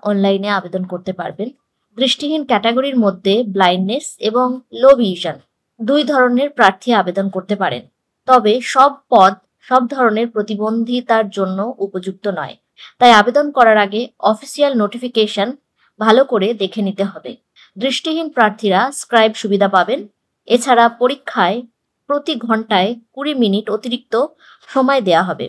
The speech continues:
স্ক্রাইব সুবিধা ও অতিরিক্ত সময় সম্পর্কে কিছু তথ্য।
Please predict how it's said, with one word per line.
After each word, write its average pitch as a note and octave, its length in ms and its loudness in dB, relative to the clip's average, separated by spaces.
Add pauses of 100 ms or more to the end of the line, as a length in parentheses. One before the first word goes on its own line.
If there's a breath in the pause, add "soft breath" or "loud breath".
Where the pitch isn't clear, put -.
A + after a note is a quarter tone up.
(300)
স্ক্রাইব C4+ 480 4
সুবিধা G3+ 460 0 (280)
ও G#3 100 4 (680)
অতিরিক্ত C#4 400 -2 (160)
সময় A#3+ 340 0
সম্পর্কে G3 500 -4 (180)
কিছু G#3+ 280 -10
তথ্য। E3+ 220 -4